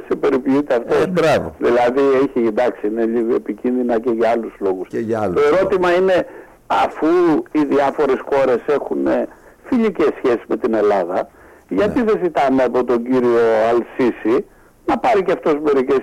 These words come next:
Speaker 1: χιλιάδες εκεί πέρα ομοεθνίστους και ομόθρησκους; Να ζητήσουμε και από την Σαουδική Αραβία
Speaker 2: Ο Αλ-,
Speaker 1: να
Speaker 2: ο,
Speaker 1: πάρει μερικούς.
Speaker 2: ναι. Ο Σίση το είπε. Λέει, "Γυρίστε πίσω στην πατρίδα σας. Είσαστε λαθρομετανάστες.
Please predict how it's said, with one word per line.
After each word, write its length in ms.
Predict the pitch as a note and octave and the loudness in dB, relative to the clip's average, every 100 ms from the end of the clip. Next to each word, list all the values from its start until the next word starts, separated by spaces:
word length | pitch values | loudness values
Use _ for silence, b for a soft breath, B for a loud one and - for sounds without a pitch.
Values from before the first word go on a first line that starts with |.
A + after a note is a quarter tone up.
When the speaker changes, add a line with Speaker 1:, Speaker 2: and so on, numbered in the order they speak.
| - | -2
Speaker 1:
χιλιάδες 440 | A#2+ B2 A#2 A2+ A#2 | 0 2 2 0 -2
εκεί 180 | G#2+ | -6
πέρα 260 | A2 A#2+ A#2+ A2+ A#2 | -2 0 2 2 0
ομοεθνίστους 840 | A#2 B2+ A#2 - B2+ B2+ C3+ - D#3 | 0 2 2 0 0 0 0 -4 -4
και 100 | - | 0
ομόθρησκους; 960 | D#3+ E3 F#3+ E3 - G#2+ - - F3+ - B B B B B | 0 2 0 0 -2 -4 -4 -4 -4 -8 B B B B B
Να 80 | F#3+ E3+ | 0 0
ζητήσουμε 580 | E3 F3+ E3 E3+ F#3 F#3 | 0 0 -2 0 0 0
και 220 | F3 F3+ E3+ E3 | -2 0 0 0
από 300 | E3 E3 E3 | 0 0 0
την 260 | E3+ E3+ - | 0 -2 0
Σαουδική 500 | E3+ E3+ F3 F#3 G3+ | 0 2 0 0 0
Αραβία 600 | G3 G3+ G3 G3+ A2+ - - | 2 2 2 2 2 -2 -4
Speaker 2:
Ο 120 | G#2 | -2
Αλ-, 140 | G2+ | 0
Speaker 1:
να 80 | G2+ | 0
Speaker 2:
ο, 40 | |
Speaker 1:
πάρει 320 | A2+ C#3 C#3 C3 | 0 2 2 2
μερικούς. 440 | B2+ A#2+ A2 A2+ G2+ - _ | 2 2 2 0 0 -4 _
Speaker 2:
ναι. 100 | F2+ | -8
Ο 40 | F#2 | -6
Σίση 500 | - G2+ F#2+ - A2+ | -4 -4 -4 -8 -8
το 140 | - A#2+ | -4 -2
είπε. 400 | D3+ - D#2 C#2+ _ | -4 -6 -12 -12 _
Λέει, 180 | G2 A#2+ | -6 -4
"Γυρίστε 560 | E2 F#2 G#2 C3 - | -4 -4 -4 -4 -6
πίσω 300 | A2+ C3+ B2 | -8 -8 -8
στην 180 | B2 - | -8 -6
πατρίδα 460 | A#2 A2+ C3+ G2+ D#2 | -4 -4 -4 -4 -6
σας. 280 | E2 D#2 - | -8 -10 -8
Είσαστε 520 | B2+ B2+ C3 - B2 | -8 -6 -8 -8 -6
λαθρομετανάστες. 1500 | A2+ A#2+ A2+ A2 A2 A2 G#2+ G#2+ G#2 A#2 B2 - A#2 - | -4 -4 -6 -6 -4 -4 -6 -6 -8 -6 -6 -8 -14 -14